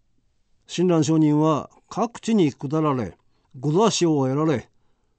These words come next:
説法されている。そのもとに、地域の道場が結集され、地域振興共同体が寄り合う、御坊と道場を基本とする教団。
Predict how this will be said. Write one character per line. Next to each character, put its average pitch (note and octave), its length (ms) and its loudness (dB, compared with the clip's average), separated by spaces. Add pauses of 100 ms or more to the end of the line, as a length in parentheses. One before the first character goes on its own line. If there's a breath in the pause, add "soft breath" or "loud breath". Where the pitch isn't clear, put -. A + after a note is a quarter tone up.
(240)
説 - 300 -4
法 D3+ 140 0
さ C#3 120 -6
れ A#2+ 80 -8
て G#2 120 -12
い E2+ 60 -14
る。 D#2 120 -20 (1000)
そ - 200 -2
の B3+ 100 2
も A#3+ 160 2
と F#3 140 2
に、 E3 360 2 (720)
地 B3 240 2
域 F#3+ 140 0
の E3 140 2
道 E3 320 2
場 C3+ 260 -2
が B2+ 140 -4
結 D3 180 -6
集 E3 440 -4
さ F3+ 180 -4
れ、 D3+ 300 2 (380)
地 G3+ 240 -2
域 D#3+ 200 0
振 F#3 280 0
興 F3+ 260 2
共 A3+ 280 -2
同 G#3 240 2
体 E3 240 0
が C#3+ 140 0
寄 C#3+ 160 0
り G#3 160 0
合 F#3 60 2
う、 B2 200 -2 (760)
御 E3 140 2
坊 G3 280 6
と D#3 160 -2
道 F3+ 280 4
場 C#3+ 280 0
を C3+ 80 -2
基 D#3+ 160 -6
本 G#3+ 240 2
と G#3+ 100 0
す A3+ 140 -4
る E3+ 120 0
教 F3+ 220 -2
団。 A#2 300 -6